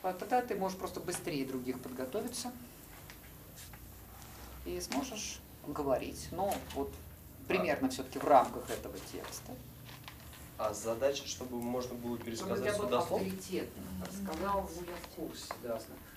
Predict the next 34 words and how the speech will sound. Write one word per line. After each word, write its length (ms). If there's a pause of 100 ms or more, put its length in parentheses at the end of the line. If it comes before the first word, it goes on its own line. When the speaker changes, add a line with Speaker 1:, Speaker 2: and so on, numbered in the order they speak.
(140)
Speaker 1:
что 160
такое 280
методика 480
Эмиля 200
Speaker 2:
А, 160
Speaker 1:
Куэ. 60
Speaker 2:
то 60
есть 200
дословно 580
даже 280
близко 320
ничего 200
не 60
надо? 200 (1080)
Все. 220 (520)
Speaker 1:
Дословно 460
не 160
нужно. 300 (280)
Задача 320
презентации, 840
чтобы 320
у 140
всех 340
было 180
ощущение, 640
что 240
вы 220
дока, 480 (340)
что 200
вы 100
разбираетесь, 880
вы 120
в 300
курсе. 340